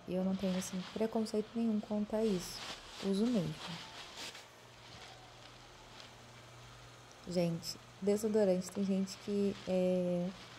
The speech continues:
não tem noção, né, de, do que pode ser doado para um bazar, né? Até desodorante, assim, no finalzinho. Bastante necessaire, ó. Essa daí eu não consegui mostrar muito direito por dentro,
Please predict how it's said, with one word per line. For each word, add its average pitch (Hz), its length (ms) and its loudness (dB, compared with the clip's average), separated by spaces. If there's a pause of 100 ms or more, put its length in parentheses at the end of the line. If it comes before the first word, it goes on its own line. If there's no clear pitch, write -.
(400)
não 190 160 0
tem 196 120 0
noção, 208 320 4
né, 190 220 4 (140)
de, 190 340 4 (140)
do 185 100 -2
que - 140 -6
pode 202 340 4
ser - 160 -2
doado 180 600 2 (760)
para 180 200 4
um 190 40 4
bazar, 170 460 4
né? 160 320 0
Até 196 140 -2 (280)
desodorante, 196 600 4
assim, 196 180 -2
no 196 140 2
finalzinho. 202 720 -2 (1600)
Bastante 202 540 0
necessaire, 196 580 4
ó. 160 40 4
Essa 165 180 -2
daí 185 340 4 (160)
eu 185 80 -2
não 190 120 2
consegui 185 320 -2
mostrar 190 260 2
muito 190 260 2
direito 185 460 2
por 190 160 0
dentro, 185 400 4